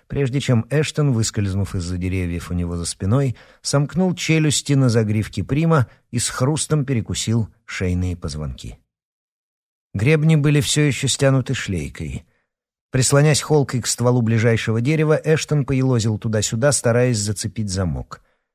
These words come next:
Не сразу, но замок щёлкнул и разомкнулся. Стряхнув шлейку, Эштон расправил гребни и прислушался. От прогалины доносились хриплые стоны Рихну. Если не считать сектов,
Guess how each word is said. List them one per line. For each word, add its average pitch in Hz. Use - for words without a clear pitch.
Не 147
сразу, 147
но 127
замок 131
щёлкнул 147
и 127
разомкнулся. 101
Стряхнув 160
шлейку, 170
Эштон 165
расправил 135
гребни 127
и -
прислушался. 64
От 110
прогалины 160
доносились 143
хриплые 135
стоны 113
Рихну. 67
Если 135
не 147
считать 143
сектов, -